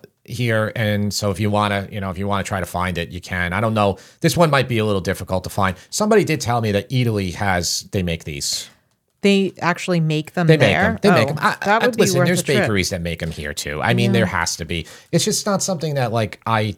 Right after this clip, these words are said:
Speaker 1: typically look for.
Speaker 2: Yeah. So, I don't know. I'm curious to,
Speaker 1: Let's
Speaker 2: to
Speaker 1: open it up.
Speaker 2: give these a try
Speaker 1: Let's
Speaker 2: and
Speaker 1: open
Speaker 2: see
Speaker 1: that
Speaker 2: how
Speaker 1: up.
Speaker 2: they are. All right. And the brand is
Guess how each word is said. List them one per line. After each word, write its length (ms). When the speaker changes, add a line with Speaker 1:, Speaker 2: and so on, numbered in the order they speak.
Speaker 1:
typically 480
look 300
for. 400
Speaker 2:
Yeah. 420
So, 640
I 120
don't 120
know. 180
I'm 140
curious 540
to, 140
Speaker 1:
Let's 180
Speaker 2:
to 60
Speaker 1:
open 160
it 80
up. 80
Speaker 2:
give 100
these 220
a 40
try 640
Speaker 1:
Let's 120
Speaker 2:
and 80
Speaker 1:
open 140
Speaker 2:
see 20
Speaker 1:
that 120
Speaker 2:
how 60
Speaker 1:
up. 60
Speaker 2:
they 120
are. 280
All 60
right. 140
And 140
the 80
brand 680
is 280